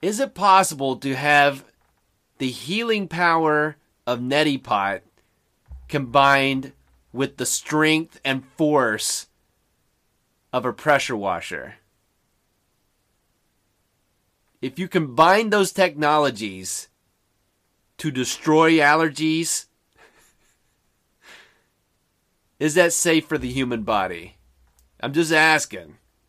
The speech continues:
Any inventors out there? Anyway.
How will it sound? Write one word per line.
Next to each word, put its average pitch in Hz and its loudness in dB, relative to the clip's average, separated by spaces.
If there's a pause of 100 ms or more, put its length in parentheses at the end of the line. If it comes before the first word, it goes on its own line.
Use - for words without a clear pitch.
(1160)
Any 151 0
inventors 151 0
out 156 -2
there? 156 -2 (1400)
Anyway. 98 -6